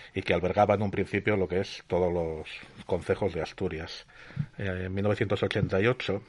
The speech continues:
Eduardo Martínez empezó a crear un grupo de personas en Avilés que actuaban como coordinadores para organizar las extracciones,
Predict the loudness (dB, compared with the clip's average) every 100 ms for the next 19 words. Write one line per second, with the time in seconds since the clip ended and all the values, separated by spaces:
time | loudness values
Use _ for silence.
0 | -18 -6 -4 0 2 2 0 0 -2 0
1 | -4 -8 -20 -20 -20 -20 -10 -6 -2 0
2 | 2 2 0 0 0 2 2 2 0 -2
3 | -2 -2 0 2 4 4 4 2 -2 -16
4 | -6 -4 -2 0 2 2 0 -2 -6 0
5 | 0 0 0 2 4 6 4 0 -8 -8
6 | -8 -10 -12 -14 -10 0 2 2 4 4
7 | 6 4 4 4 4 6 6 4 -2